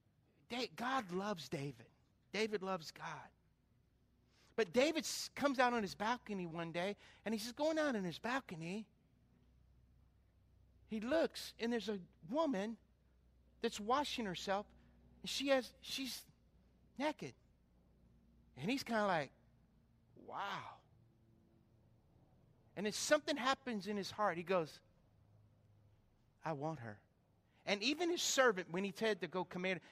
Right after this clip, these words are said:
his servant looked at him. He said, "David, that's Uriah's wife." And Uriah, if you know the story, Uriah was one of David's mighty men.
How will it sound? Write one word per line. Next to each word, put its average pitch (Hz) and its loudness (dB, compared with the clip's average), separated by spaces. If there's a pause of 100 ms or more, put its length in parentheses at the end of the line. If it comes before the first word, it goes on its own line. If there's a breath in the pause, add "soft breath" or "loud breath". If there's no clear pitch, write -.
his 208 2
servant 214 6
looked 185 0
at 185 0
him. 185 2
He 175 0
said, 180 0 (880 soft breath)
"David, 147 -2 (1300)
that's 156 -2
Uriah's 131 -6
wife." 107 -14 (920)
And 143 -6
Uriah, 156 2
if 127 -10
you 156 -6
know 151 0
the 123 -10
story, 147 -8 (260 soft breath)
Uriah 139 0
was 139 -6
one 143 -4
of 123 -6
David's 131 -6
mighty 127 -4
men. 131 -4